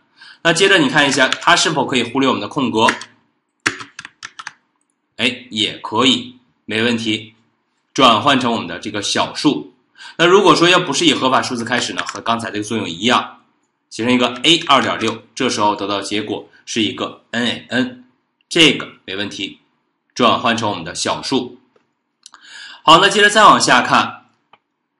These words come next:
还可以通过我们的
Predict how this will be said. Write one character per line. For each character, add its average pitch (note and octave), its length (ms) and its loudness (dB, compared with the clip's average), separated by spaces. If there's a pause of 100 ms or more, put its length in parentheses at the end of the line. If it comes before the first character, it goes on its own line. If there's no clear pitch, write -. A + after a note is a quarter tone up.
(2500)
还 F3+ 180 6
可 G3+ 160 0
以 D#3 120 6
通 D#3+ 320 2
过 D3+ 200 6
我 G#2 80 -2
们 F#2+ 80 -10
的 G2+ 320 -6